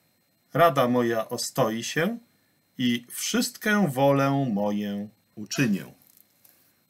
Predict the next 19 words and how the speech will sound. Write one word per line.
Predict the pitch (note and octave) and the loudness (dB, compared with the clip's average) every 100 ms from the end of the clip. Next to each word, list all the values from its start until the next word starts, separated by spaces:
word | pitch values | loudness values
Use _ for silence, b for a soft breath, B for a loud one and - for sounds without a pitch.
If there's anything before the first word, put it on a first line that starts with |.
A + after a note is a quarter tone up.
| _ | _
Czyli | - E3 | -6 -4
widzimy, | D3 D3 D3+ F#3 C#3+ | -2 -2 0 0 2
że | B2 | 0
Bóg | A#2 C#3+ F3+ | -2 -4 -6
pisze | - D3+ - C3 | -8 -6 -4 -4
historię, | - - C#3+ C#3 B2+ A2 | -6 0 2 2 0 -2
zanim | B2+ B2 A2+ A2+ | -2 -2 -2 -6
ona | A#2 A2+ A2 | -8 -8 -8
się | - G#2 | -6 -4
jeszcze | G#2 G#2+ - G#2 | -4 -6 -8 -8
wydarzy. | G#2 A2+ A#2+ G2+ F#2 F#2 b b b b b b b _ - | -4 -2 0 -2 -8 -16 b b b b b b b _ -8
I | A#2 A2 A2 B2+ _ _ _ _ _ _ _ | -4 -4 -6 -10 _ _ _ _ _ _ _
w | |
Izajasza | A2 A#2 B2 C#3+ C#3 A2 | -6 0 4 4 4 -2
czterdzieści | - A2 G2+ G#2+ - G2+ | -6 -8 -6 -8 -8 -8
sześć | - A#2+ G#2+ | -4 -6 -2
dziesięć | C3 D3+ - G#2+ G2+ | -2 -2 -4 -6 -8
widzimy, | A2 A2+ C3+ B2+ A#2+ | -10 -8 -8 -6 -6
że | G#2+ G#2 G#2+ | -6 -6 -6